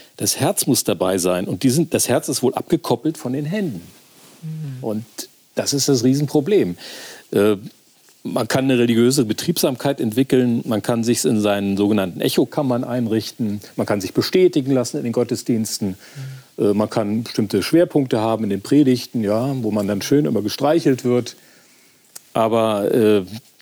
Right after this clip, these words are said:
Speaker 1: Gott möchte was anderes. Er möchte uns aufrütteln, er möchte, äh, dass wir zu einem wahren Gottesdienst kommen, und der sieht ja ganz anders aus,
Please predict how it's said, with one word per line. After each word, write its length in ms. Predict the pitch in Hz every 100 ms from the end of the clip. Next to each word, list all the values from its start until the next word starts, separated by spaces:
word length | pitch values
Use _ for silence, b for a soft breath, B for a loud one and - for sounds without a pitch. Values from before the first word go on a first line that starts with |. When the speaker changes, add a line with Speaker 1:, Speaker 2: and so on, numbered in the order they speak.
| -
Speaker 1:
Gott 180 | 123 127
möchte 240 | 123 180
was 100 | 208
anderes. 560 | 175 156 107 - - -
Er 120 | 113
möchte 220 | 113 -
uns 160 | 135 -
aufrütteln, 680 | 143 - 143 147 131 117
er 80 | 101
möchte, 420 | 113 - - 113 104 B B B B B B B
äh, 260 | - 107 98 92
dass 280 | 113 - 101
wir 260 | 101 92 - _ _ _ - -
zu 120 | 131
einem 220 | 110 87
wahren 360 | 113 165 180 117
Gottesdienst 640 | 101 101 - 95 87 -
kommen, 240 | 98 87
und 120 | 95 113
der 140 | 113
sieht 200 | 120 113
ja 60 | 101
ganz 200 | 92 113
anders 320 | 123 95 -
aus, 480 | - - - -